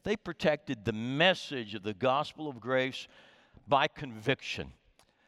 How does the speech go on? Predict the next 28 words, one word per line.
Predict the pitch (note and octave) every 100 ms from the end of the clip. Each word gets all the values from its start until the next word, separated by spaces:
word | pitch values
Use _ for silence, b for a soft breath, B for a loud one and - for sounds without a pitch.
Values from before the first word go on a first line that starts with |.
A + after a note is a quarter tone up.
| b b b
And | A#2 C3+
they |
said, | C#3 E3+ C#3+
"We're | F3+
not, | A3+ G#3+ G#3+ - _
we're | - B3
not | C#4+ B3
going | B3+ C4
to, | G3+
uh, | F3 E3+ D3+ D#3 D3 D3+
bend | A2+ D#3 G3+ B2+
on | G2 D2 C2+
this. | B1 - - - - - _ _ b b b b _ _ _ _ _
We're | A#2 G#3+
not | G#3 F#3+
just | G3+ A3+
gonna | A3
give | C#3+ G#3 F3+
in | G3
to | F#3+
the | F3+
loudest | E3 C3+ D3+ E3 E3 D#3 -
voice." | G2+ F#2+ C#2 - - - - - _ _ b b b b b b b
But | C3+ G#3+ - - - _
at | - G#3+
the | G4+
same | F#4 - - C#4+ D#4 C#4+
time, | - A3+ F#3 C3+ A#2+ D3 D#3+